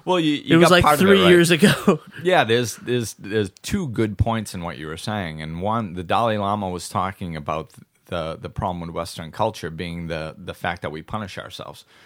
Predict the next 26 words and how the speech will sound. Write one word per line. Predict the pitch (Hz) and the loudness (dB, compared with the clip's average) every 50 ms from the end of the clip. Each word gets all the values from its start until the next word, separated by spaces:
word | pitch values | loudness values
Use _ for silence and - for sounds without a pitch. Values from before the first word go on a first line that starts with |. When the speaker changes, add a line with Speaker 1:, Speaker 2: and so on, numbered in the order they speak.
| _ _ | _ _
Speaker 1:
So | _ - - 117 98 98 95 90 - | _ -8 -6 -4 -2 -2 -4 -6 -8
he | 98 101 110 | -8 -8 -8
was | 110 101 - | -8 -8 -4
talking | - 113 104 90 92 | -4 -4 -4 -4 -4
about | 90 90 87 - | -6 -8 -8 -8
the | 95 | -12
cake, | - - - 117 107 92 - | -12 -6 -4 -4 -4 -4 -8
and | 92 78 | -12 -14
he | 76 | -14
said, | 80 - - 90 87 80 - | -12 -10 -8 -8 -10 -10 -14
"If, | - 76 82 85 - - - - - | -16 -16 -16 -16 -16 -18 -20 -20 -20
if | - 101 - - | -20 -20 -12 -8
you | 107 107 104 | -6 -6 -4
look | 98 110 110 104 - | -2 -4 -4 -2 -4
at | 87 85 - | -4 -6 -6
the | - 85 | -10 -16
cake | - - - 104 101 101 92 - - | -12 -6 -4 -4 -2 -4 -4 -6 -10
and | 71 85 85 | -12 -10 -10
you | 90 87 | -10 -8
say, | - - 92 80 82 | -8 -6 -6 -6 -6
'No, | 82 85 92 98 98 - | -4 -4 -2 -2 -2 -2
I'm | - 87 90 90 85 | -4 -6 -8 -8 -8
denying | 87 92 87 87 87 87 95 98 107 104 92 87 | -8 -8 -6 -4 -4 -2 -2 -4 -4 -6 -6 -8
myself | 85 73 73 76 - - 76 78 73 - | -10 -10 -10 -10 -10 -10 -10 -10 -10 -10
that | 80 64 - - | -10 -12 -10 -12
cake.'" | - - 127 110 87 69 - _ - | -8 -4 -4 -4 -4 -6 -10 _ -20